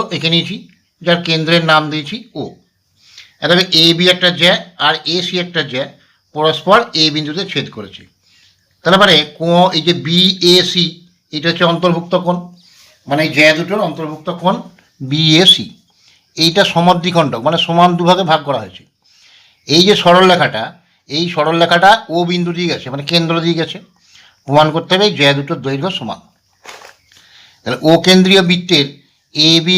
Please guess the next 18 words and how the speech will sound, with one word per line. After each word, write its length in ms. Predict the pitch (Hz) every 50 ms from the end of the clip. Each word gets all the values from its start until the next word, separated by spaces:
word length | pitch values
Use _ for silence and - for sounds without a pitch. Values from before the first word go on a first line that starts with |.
| 180 170
এবং 160 | 180 180 175 160 165 165
এসি 220 | - - 143 123 117 - _ _ _ _ _ _ _ _ _ -
পরস্পর 440 | 139 147 151 156 143 - 160 170 170 170 - -
ছেদি 280 | 151 151 147 156 180 233 226 - - _ - 147
দুটি 180 | 143 143 139 185 165 127
জ্যা, 160 | 104 98 87 - _ _ _ _ _ _ _ _ -
যেটা 160 | 175 185 202 185 156 165
দেওয়া 200 | 165 170 175 175 180
আছে 180 | 175 175 190 208 226 - - _ _ _ _ -
কোশ্চেনে, 380 | 165 147 - - 175 180 202 247 254 - 170
এইটাই 260 | 160 156 185 208 240 247 240 - _ _ _ _ _ _ _ -
প্রদত্ততে 500 | 170 160 165 170 170 - 180 175 175 180 160
লিখবে। 220 | 165 165 160 180 214 - - _ _ _ _ _ _ _ _ _ _ _
তাহলে 160 | - 147 147 -
এখানে 160 | 170 180 185 185 - 165
কোণ 160 | 160 170 170 175 170
কি 80 | 180 180 175
হলো? 140 | 180 202